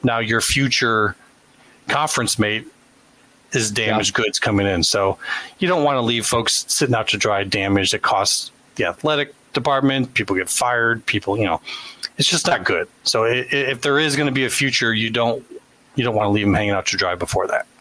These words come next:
Speaker 2: And let's put her here. In that view, in two years, if you had to say yes or no today, Washington State and Oregon State are a part of that twenty plus for the Big twelve.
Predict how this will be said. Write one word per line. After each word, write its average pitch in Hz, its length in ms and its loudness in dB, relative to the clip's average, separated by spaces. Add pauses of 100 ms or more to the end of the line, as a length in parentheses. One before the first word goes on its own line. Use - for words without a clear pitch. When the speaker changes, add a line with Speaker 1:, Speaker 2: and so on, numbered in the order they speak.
(400)
Speaker 2:
And 170 120 4
let's 180 140 2
put 254 180 4
her 226 80 4
here. 160 240 2 (760)
In 262 240 4
that 240 260 2
view, 147 340 4
in 113 160 4
two 170 160 2
years, 131 340 2
if 120 100 2
you 165 140 4
had 196 160 4
to 175 60 4
say 185 140 4
yes 156 320 4
or 190 60 4
no 160 140 4
today, 127 300 2
Washington 135 500 4
State 147 240 2
and 131 80 4
Oregon 131 300 2
State 135 240 2
are 117 60 4
a 107 60 0
part 139 260 2
of 131 100 0
that 135 200 0
twenty 135 320 2
plus 131 340 0
for - 80 -6
the 139 80 2
Big 113 220 2
twelve. 98 520 0